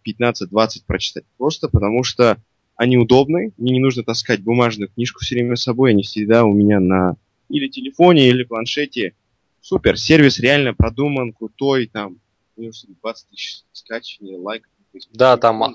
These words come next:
Speaker 2: отличный, э, с-, как с-, как сама по себе отличная читалка с удобными функциями выделения заметок.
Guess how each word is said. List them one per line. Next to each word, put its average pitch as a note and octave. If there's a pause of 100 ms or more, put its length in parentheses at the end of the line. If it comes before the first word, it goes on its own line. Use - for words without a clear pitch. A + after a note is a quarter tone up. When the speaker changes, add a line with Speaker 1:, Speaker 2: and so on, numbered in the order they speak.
Speaker 2:
отличный, B2+
э, G#2+
с-, -
как C#3
с-, -
как C#3+
сама C#3+
по C#3
себе C3+
отличная A2+
читалка A2+ (320)
с -
удобными A2+
функциями B2+
выделения A2
заметок. G#2+